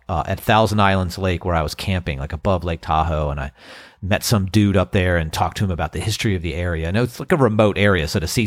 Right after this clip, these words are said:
like, somebody you talk to was, like, strange. Um, but it, it really, like, showed me, like, the scope of those mountains. And the other thing was, is there was, like, three hundred thousand acres of forest fire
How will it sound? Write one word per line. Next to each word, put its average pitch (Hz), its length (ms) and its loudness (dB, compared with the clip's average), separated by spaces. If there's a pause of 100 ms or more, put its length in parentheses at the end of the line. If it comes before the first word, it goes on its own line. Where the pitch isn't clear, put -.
like, 92 140 -2
somebody 101 400 2
you 78 140 -4
talk 101 260 0
to 82 160 -2
was, 73 180 -6
like, 71 160 -8
strange. 73 540 -8 (560)
Um, 80 380 -2 (240)
but 113 160 2
it, 107 120 0
it 120 200 0
really, 135 400 4
like, 98 440 0 (320)
showed 139 480 2
me, 120 160 0
like, 107 180 0
the 98 100 -8
scope 113 560 0
of 101 60 -4
those 95 200 -2
mountains. 98 760 -2
And 107 600 0 (220)
the 113 120 4
other 156 100 6
thing 123 180 2
was, 104 240 2
is 98 80 0
there 110 60 2
was, 98 80 0
like, 85 120 -4
three 123 240 -4
hundred 117 240 -2
thousand 104 340 2
acres 95 320 -2
of 82 100 -10
forest 107 520 0
fire 76 460 0